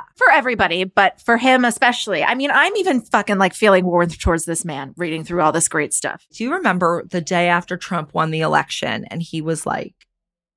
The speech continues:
Speaker 2: not as crazy, like, for a
Speaker 1: Mm-hmm.
Speaker 2: minute? He was, like, quiet and, like, almost conciliatory for about twenty-four hours.
Speaker 1: Trump?
Speaker 2: Trump.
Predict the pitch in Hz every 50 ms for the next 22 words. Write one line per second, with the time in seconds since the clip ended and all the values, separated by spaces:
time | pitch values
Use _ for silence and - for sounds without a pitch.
0 | _ _ _ _ _ _ - 165 180 175 165 151 - _ _ _ _ _ _ -
1 | 160 160 - - - - - 147 - - 151 165 202 - - 165 170 165 _ -
2 | 175 170 165 160 143 113 101 135 165 185 180 _ _ _ _ _ _ _ - 220
3 | 202 185 180 170 - 180 165 165 - _ - - 170 160 156 151 156 156 151 156
4 | - - - 165 160 160 147 151 156 151 - - 165 156 151 147 143 - - 170
5 | 156 - 156 143 143 143 147 143 - 175 160 160 165 - - 156 160 - 135 120
6 | - - - 131 135 139 - 139 135 104 113 120 104 156 202 240 254 180 226 392
7 | 415 - - _ _ _ _ _ _ _ _ _ _ _ - - - - - -
8 | -